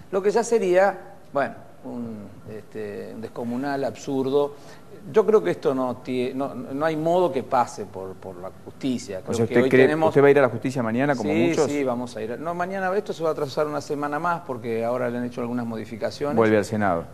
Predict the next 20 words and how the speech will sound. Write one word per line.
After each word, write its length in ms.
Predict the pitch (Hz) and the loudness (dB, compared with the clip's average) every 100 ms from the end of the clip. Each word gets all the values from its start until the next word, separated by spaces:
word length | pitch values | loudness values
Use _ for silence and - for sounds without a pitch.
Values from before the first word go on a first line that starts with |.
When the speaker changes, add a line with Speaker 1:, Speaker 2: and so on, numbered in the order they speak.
| - | -6
Speaker 1:
Vuelve 280 | 131 131 131 | 0 2 2
al 120 | 131 | 2
Senado, 720 | 156 160 160 165 175 175 - | 0 2 4 4 4 2 0
eh, 100 | 117 107 | -6 -6
por 100 | 110 | -6
lo 120 | 117 | -6
tanto 340 | 104 131 135 120 | -2 -2 -2 -2
vamos 320 | 117 117 113 | -2 -4 -6
a 80 | 113 | -4
ir 100 | 117 | -4
a 20 | |
la 80 | 110 | -6
justicia, 960 | 123 127 139 165 127 110 101 92 92 - - - - 95 | -8 -8 -6 -2 0 0 -2 -4 -8 -12 -16 -18 -14 -14
este, 600 | - - 98 98 92 87 - - | -12 -12 -10 -10 -10 -12 -8 -4
Speaker 2:
Cuando 260 | 101 107 | -2 0
sea 120 | 135 - | 4 8
ley. 80 | |
Speaker 1:
inmediatamente, 640 | - - 95 156 151 156 135 | 8 6 4 2 -2 -4 -4
inmediatamente 760 | 127 123 135 131 123 123 135 113 | -4 -2 -2 -2 -6 -6 -6 -6
para 460 | 107 104 101 98 | -8 -6 -8 -10